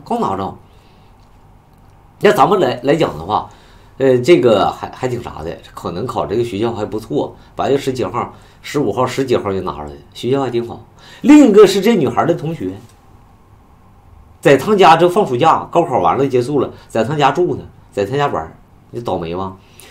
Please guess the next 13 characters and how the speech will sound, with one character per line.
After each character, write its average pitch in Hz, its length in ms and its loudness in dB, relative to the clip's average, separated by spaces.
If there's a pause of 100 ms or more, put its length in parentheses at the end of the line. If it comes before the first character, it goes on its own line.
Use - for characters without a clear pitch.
(160)
进 277 220 4
屋 254 120 4
一 220 140 0
问， 233 260 6
说 214 280 6 (640)
：“你 170 160 -2
爹 175 240 6
呢？” 170 320 4 (600)
他 175 120 -2
说 190 100 4
：“不 151 140 2
在 202 200 10
啊。 165 300 6